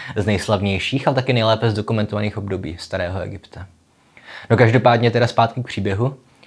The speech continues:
Po neúspěšné lobotomii krále svede mladého Sinuheta zákeřná milvka, Nefer, Nefer, Nefer, a vyláká z něj peníze,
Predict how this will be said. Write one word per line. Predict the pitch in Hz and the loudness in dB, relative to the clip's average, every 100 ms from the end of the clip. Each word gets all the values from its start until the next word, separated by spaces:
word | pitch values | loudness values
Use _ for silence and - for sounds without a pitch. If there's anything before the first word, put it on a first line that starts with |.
| _ | _
Po | - | -2
neúspěšné | 110 110 110 113 - 113 110 107 - | 2 2 2 0 2 2 2 -2 0
lobotomii | 107 104 104 110 110 110 | 2 2 2 2 2 2
krále | 107 101 107 107 101 95 - | 2 2 2 0 -8 -12 -12
svede | 92 - 104 107 104 - - - - 110 | -10 -4 0 0 0 -6 -20 -20 -6 0
mladého | 104 104 110 | 2 4 2
Sinuheta | 107 110 104 107 110 | 0 0 0 0 0
zákeřná | 107 101 113 104 107 | 0 0 -2 -2 0
milvka, | 107 101 - 110 120 _ _ _ - | 0 -2 -6 -6 -6 _ _ _ -4
Nefer, | 95 113 107 | 0 2 2
Nefer, | 104 - 107 | 0 -2 -4
Nefer, | 101 92 95 98 - _ _ _ - - _ 101 | -4 -6 -8 -10 -14 _ _ _ -20 -20 _ -4
a | |
vyláká | 101 101 101 104 104 | 2 2 4 2 2
z | |
něj | 113 107 | 2 2
peníze, | 101 101 95 104 113 | 0 0 0 -2 -2